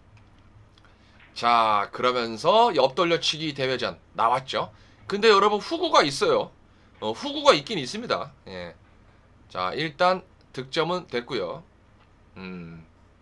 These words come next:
그런데 들어갈 뻔했어 진짜. 자, 후구입니다. 후구. 예, 후구.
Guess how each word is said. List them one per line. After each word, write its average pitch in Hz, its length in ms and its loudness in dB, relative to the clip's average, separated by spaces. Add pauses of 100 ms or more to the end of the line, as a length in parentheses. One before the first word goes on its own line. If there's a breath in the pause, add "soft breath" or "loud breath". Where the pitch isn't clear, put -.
(400)
그런데 233 360 2
들어갈 185 320 4
뻔했어 104 280 -6
진짜. - 320 -18 (1800)
자, 120 360 4
후구입니다. 180 480 -2
후구. 113 440 -6
예, 104 420 2 (580)
후구. 139 300 -6